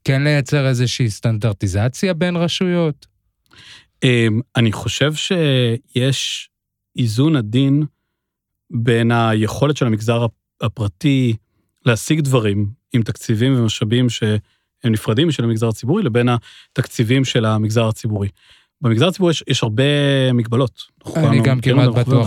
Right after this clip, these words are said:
Speaker 2: כולנו.
Speaker 1: שלפתח את הסט כלים הזה היה עולה אולי כפול.
Speaker 2: אה, יכול להיות, אבל, אבל, אבל אני חושב באמת, אה, שיש פה איזה, אה, עניין מאוד מעניין ביכולת שלנו באמת לקחת את העלות המאוד גדולה שאנחנו השקענו בזה,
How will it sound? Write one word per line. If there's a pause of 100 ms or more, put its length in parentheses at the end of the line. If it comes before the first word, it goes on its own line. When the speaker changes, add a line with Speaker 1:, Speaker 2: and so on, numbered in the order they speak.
Speaker 2:
כולנו.
Speaker 1:
שלפתח
את
הסט
כלים
הזה
היה
עולה
אולי
כפול. (880)
Speaker 2:
אה,
יכול
להיות,
אבל,
אבל,
אבל (120)
אני
חושב (340)
באמת, (640)
אה, (160)
שיש
פה
איזה, (600)
אה, (120)
עניין
מאוד
מעניין
ביכולת
שלנו
באמת
לקחת (580)
את
העלות
המאוד
גדולה
שאנחנו
השקענו
בזה,